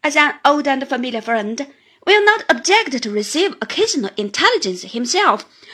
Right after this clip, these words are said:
from one who knew him when the twins were yet unconscious?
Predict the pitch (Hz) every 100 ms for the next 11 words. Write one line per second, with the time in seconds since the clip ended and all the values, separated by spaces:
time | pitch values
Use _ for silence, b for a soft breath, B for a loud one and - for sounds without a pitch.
0 | B 370 392 294 226 233 269 B B 392
1 | 349 427 349 269 247 269 B - 330 330
2 | 339 370 403 453 330 208 214 226 226 -
3 | 285 - 392 494 554